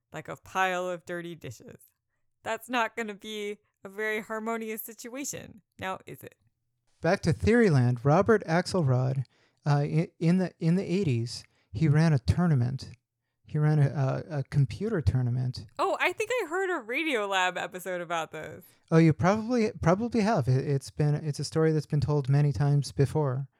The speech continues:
Speaker 1: Is this about tit for tat?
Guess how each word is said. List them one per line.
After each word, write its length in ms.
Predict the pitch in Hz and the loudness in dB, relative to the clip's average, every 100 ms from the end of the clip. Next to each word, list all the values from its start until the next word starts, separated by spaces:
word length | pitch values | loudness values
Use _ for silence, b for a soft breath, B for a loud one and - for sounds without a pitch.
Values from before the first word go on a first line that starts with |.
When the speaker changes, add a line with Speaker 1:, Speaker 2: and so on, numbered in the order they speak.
| _ _ _ _ _ | _ _ _ _ _
Speaker 1:
Is 100 | 226 | -14
this 180 | 233 320 | -8 -6
about 420 | 339 269 214 - | 0 0 0 -4
tit 300 | - - 285 - | -10 -6 -6 -6
for 120 | - 220 | -10 -10
tat? 540 | - 226 240 269 - | -6 -4 -4 -6 -10